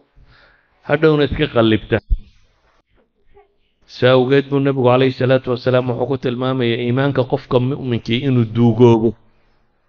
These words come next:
gaboobo. Uu u baahan yahayna in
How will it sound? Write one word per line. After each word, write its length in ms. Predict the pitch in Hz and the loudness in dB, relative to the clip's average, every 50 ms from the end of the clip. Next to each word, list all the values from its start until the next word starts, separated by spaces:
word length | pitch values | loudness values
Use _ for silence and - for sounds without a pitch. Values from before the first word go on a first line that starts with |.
| _ _ _ - - - | _ _ _ -20 -16 0
gaboobo. 600 | 113 127 120 120 127 123 123 117 120 120 110 - - - _ _ _ _ _ _ _ _ _ _ _ _ _ _ _ _ _ _ _ _ _ _ | 2 2 4 6 6 6 6 4 2 0 -2 -4 -12 -20 _ _ _ _ _ _ _ _ _ _ _ _ _ _ _ _ _ _ _ _ _ _
Uu 200 | 127 135 147 156 | -2 0 2 0
u 40 | 151 | 0
baahan 360 | 139 139 127 120 123 135 135 | 2 2 0 0 0 -2 -4
yahayna 280 | 139 131 127 127 135 135 | -2 0 0 0 -2 -2
in 180 | 147 160 151 | -2 -2 0